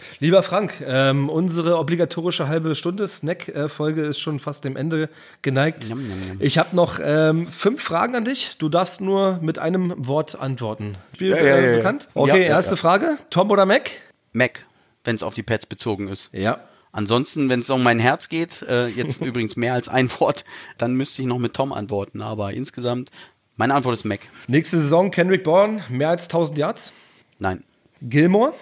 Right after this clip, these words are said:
Speaker 1: Verpflichtung?
Speaker 2: Nein.
Speaker 1: Vierter und fünf an der gegnerischen Goal-Line, Lauf oder Pass?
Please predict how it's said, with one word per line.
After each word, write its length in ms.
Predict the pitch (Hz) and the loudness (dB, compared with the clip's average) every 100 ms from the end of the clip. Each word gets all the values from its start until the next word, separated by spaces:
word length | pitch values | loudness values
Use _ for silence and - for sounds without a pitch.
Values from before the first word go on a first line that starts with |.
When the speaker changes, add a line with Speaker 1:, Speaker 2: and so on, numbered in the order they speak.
| - | -12
Speaker 1:
Verpflichtung? 540 | - 139 185 - 277 320 - _ _ _ _ _ _ _ - | -6 -4 -2 -2 -4 -8 -18 _ _ _ _ _ _ _ -8
Speaker 2:
Nein. 280 | 90 90 - _ _ | -6 -6 -12 _ _
Speaker 1:
Vierter 480 | - - 196 220 220 | -12 -4 0 2 4
und 100 | 196 | 2
fünf 500 | - 208 247 - - - - | 2 0 0 -6 -10 -10 -12
an 220 | - 170 | -4 -2
der 160 | 180 175 | 2 0
gegnerischen 560 | 143 175 190 185 - 151 | 2 0 2 2 0 2
Goal-Line, 520 | 165 196 196 208 208 | 2 4 2 0 -4
Lauf 320 | 123 135 170 | 0 2 2
oder 120 | 180 165 | 0 0
Pass? 320 | 147 139 - | 0 -2 -6